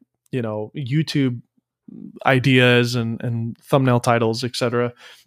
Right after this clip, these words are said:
But then Chris Haggerty, um, who's a D P, he does some of the shooting of it and also, um, kind of creative direction overall.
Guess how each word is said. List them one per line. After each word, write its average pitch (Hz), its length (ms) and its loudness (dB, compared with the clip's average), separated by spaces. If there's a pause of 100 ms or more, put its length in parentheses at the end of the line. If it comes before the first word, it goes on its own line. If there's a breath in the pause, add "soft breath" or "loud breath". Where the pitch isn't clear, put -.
But 135 80 -2
then 131 120 2
Chris 135 220 -2
Haggerty, 120 680 2 (160)
um, 117 420 -2 (240)
who's 120 180 2
a 123 60 2
D 123 180 2
P, 120 340 2
he 117 300 0 (640 soft breath)
does 127 180 2
some 131 140 2
of 120 100 0
the 123 100 2
shooting 131 640 2
of 123 300 0
it 123 200 2
and 120 160 0
also, 117 640 0
um, 117 500 -2
kind 127 180 -4
of 117 300 -6
creative 131 340 2
direction 120 640 -2
overall. 123 640 2